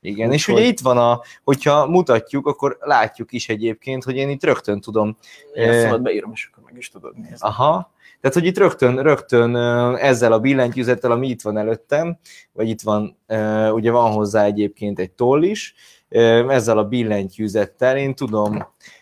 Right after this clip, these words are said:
Speaker 2: ö, tudom irányítani a, tudom irányítani a gépet,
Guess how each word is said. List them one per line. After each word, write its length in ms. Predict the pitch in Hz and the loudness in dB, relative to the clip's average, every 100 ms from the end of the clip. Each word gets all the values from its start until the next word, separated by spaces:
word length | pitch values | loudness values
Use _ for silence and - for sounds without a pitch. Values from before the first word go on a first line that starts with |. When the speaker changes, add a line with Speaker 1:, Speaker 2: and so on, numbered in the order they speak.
| _ | _
Speaker 2:
ö, 680 | - 113 110 107 107 107 107 107 | -10 -4 -2 -2 -2 -2 -2 -4
tudom 300 | 113 98 101 | -6 -6 -6
irányítani 760 | 98 87 87 90 87 90 92 92 | -4 -6 -6 -8 -8 -8 -6 -6
a, 360 | 90 90 90 _ _ _ _ _ _ _ | -6 -10 -14 _ _ _ _ _ _ _
tudom 300 | 123 104 95 | -4 -2 0
irányítani 600 | 98 90 92 92 95 95 | -2 -4 -6 -8 -8 -6
a 80 | 95 | -4
gépet, 480 | 95 92 - - | -4 -6 -8 -12